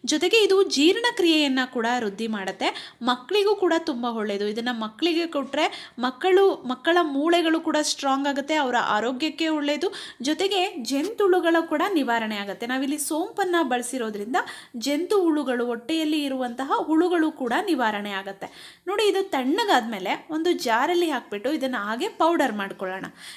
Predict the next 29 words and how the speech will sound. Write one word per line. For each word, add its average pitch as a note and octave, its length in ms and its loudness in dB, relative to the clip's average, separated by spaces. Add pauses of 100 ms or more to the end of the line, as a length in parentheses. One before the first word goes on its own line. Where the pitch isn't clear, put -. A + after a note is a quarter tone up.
(120)
ಎಷ್ಟು A3 340 0
ಸಾಧ್ಯನೋ D4+ 460 2
ಅಷ್ಟು A4 520 0
ನಾವು C4+ 240 -2
ನೈಸ್ಗೆ B3+ 600 -2
ಪೌಡರ್ B3 440 0
ಮಾಡ್ಕೋಬೇಕು. F3+ 720 -8 (1600)
ನೋಡಿ, B3+ 180 -2
ಪೌಡರ್ B3 400 2
ರೆಡಿ A3+ 300 2
ಆಗಿದೆ. A3+ 560 0 (640)
ಇದನ್ನ G#4+ 220 0 (100)
ನೀವು F#4 180 2
ಜಾಸ್ತಿ C4 500 0
ಮಾಡಿಬಿಟ್ಟು A#3+ 500 0
ಬೇಕಿದ್ರೆ G3+ 880 -4
ಒಂದು F4 200 2
ಹದಿನೈದು D#4 400 4
ದಿನ, C#4 140 0 (100)
ಇಪ್ಪತ್ತು C#4 440 -2
ದಿನಕ್ಕಾಗುವಷ್ಟು A#3+ 800 0
ರೆಡಿ C4 300 2
ಮಾಡಿ A#3+ 420 0 (280)
ನೀವೊಂದು F#4+ 300 2
ಡಬ್ಬಿನಲ್ಲಿ C4 580 2
ಹಾಕಿ A3+ 300 -4
ಸ್ಟೋರ್ A#3+ 340 0
ಮಾಡಿ A3 220 0
ಇಟ್ಕೋಬಹುದು. F#3+ 840 -2